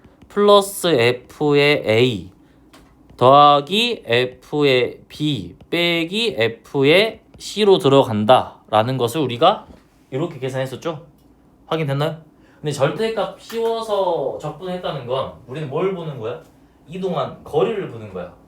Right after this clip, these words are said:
그럼 이동한 거리의 입장에서 봐보자고. 이렇게 계산 다 할 수 있으니까.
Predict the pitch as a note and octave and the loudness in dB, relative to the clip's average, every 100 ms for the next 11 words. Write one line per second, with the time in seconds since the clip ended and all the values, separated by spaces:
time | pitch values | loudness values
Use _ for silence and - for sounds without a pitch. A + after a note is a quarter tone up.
0 | _ _ _ C#3 E3+ G#3 E3+ C3+ E3 G3+ | _ _ _ -14 -10 -6 -6 -6 -4 -4
1 | G#3+ D3+ C#3 C#3 C3+ A#2 B2+ B2+ A2 G2 | -4 -8 -8 -8 -10 -10 -6 -6 -8 -10
2 | A2+ C#3 A2+ B2 A2+ - - A#2 - G#2 | -10 -12 -12 -14 -14 -14 -16 -16 -18 -12
3 | - - | -10 -12